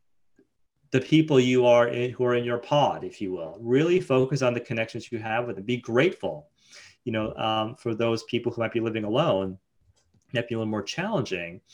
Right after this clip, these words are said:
but we should all be very grateful that we have people who care about us, or even just to recognize that the peop-, there are people who care about you. You know, that's a form of connection. Or we're being, we're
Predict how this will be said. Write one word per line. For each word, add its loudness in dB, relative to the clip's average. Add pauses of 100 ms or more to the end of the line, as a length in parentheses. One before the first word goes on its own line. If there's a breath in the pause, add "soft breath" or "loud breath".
(400 loud breath)
but 4
we 8
should -2
all 4
be 4
very 6
grateful 0
that -8
we -4
have -4
people -8
who -6
care -6
about -8
us, -18
or 0
even 0
just -4
to 2
recognize -2
that -12
the -6
peop-, -2
there -4
are 0
people -8
who -4
care -2
about -6
you. -14 (840 loud breath)
You -2
know, -2
that's -2
a -12
form -2
of -4
connection. -6
Or -10
we're -4
being, 0
we're -2